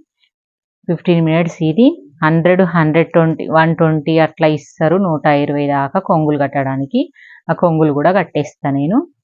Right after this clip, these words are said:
అట్లా అది కూడా ఇంకో ట్వంటీ మినిట్స్ అనుకోండి. అంటే within half an hour కాకుండా ఒక గంట అనుకుందాం. గంటకు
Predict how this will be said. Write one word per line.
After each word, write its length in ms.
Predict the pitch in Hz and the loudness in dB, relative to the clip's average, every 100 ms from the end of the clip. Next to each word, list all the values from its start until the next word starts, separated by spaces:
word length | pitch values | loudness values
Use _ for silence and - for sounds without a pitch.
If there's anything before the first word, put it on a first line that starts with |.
| _ _ - | _ _ -4
అట్లా 320 | 156 - 170 | -4 -2 0
అది 180 | 160 170 | 2 2
కూడా 240 | 156 170 240 | 2 2 4
ఇంకో 260 | 220 170 196 | 2 2 0
ట్వంటీ 360 | 202 180 147 151 | 2 0 2 2
మినిట్స్ 380 | 143 139 139 151 | 2 2 -2 -4
అనుకోండి. 480 | 143 - 143 165 277 285 _ _ - | -4 -2 -2 2 0 -2 _ _ -6
అంటే 200 | 160 208 | 0 2
within 400 | 175 180 220 226 214 - | 2 0 2 0 0 -2
half 300 | 143 156 165 | 0 0 2
an 140 | 170 156 | 0 2
hour 280 | 147 151 156 | 4 4 4
కాకుండా 500 | 147 143 143 160 160 - | 2 2 0 -2 -4 0
ఒక 160 | 170 151 | -2 0
గంట 260 | 160 165 165 | 0 0 2
అనుకుందాం. 520 | 160 151 156 139 139 139 | 0 -2 -2 -2 0 0
గంటకు 520 | 147 160 160 185 233 | 2 2 0 -2 0